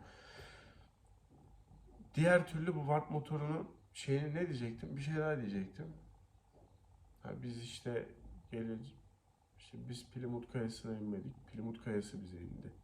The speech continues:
Örneği. Biz gelecek, geleceğe gitmiyoruz. Gelecek bize geliyor. Bir de işte o arada bir şey daha söyledim. Muhtemelen iki şeyi tek seferde söyledim. Bazen bunları tutturamıyorum.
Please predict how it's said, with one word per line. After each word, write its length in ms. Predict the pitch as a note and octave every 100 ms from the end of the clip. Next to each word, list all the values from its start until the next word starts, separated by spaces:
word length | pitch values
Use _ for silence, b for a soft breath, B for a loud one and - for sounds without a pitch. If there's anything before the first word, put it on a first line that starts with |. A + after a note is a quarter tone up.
| -
Örneği. 480 | A2+ G#2+ F#3+ G2 C3+ - - - - - - - - - - -
Biz 320 | A#2+ A#2 - - -
gelecek, 480 | A2+ A#2 A#2+ A#2+ - - - - -
geleceğe 440 | G#2 G#2+ A2 A#2+ B2
gitmiyoruz. 540 | C3 - D3+ G3+ F#3+
Gelecek 560 | C#3 C#3 C3+ D#3+ D#3 -
bize 180 | D#3 E3
geliyor. 440 | E3+ E3 F3 F3+ - - - - - - - - - - - - - - - - - - - - - -
Bir 120 | C3+
de 80 | C#3
işte 200 | C3+ C#3+
o 40 |
arada 300 | B2 B2+ C3
bir 60 | C3
şey 160 | C#3 C3+
daha 140 | C3
söyledim. 320 | C3 A2 B2
Muhtemelen 640 | C3 B2 B2+ B2 B2 B2+ - - -
iki 220 | - C3+
şeyi 280 | - B2 -
tek 180 | B2
seferde 460 | - A#2 A2 A2 A2+
söyledim. 460 | - G2+ G2 G2+ A2+
Bazen 400 | G#2+ G#2+ G#2+ A2
bunları 300 | A2 A2 A2+ - -
tutturamıyorum. 600 | - - G#2 F#2+ F#2+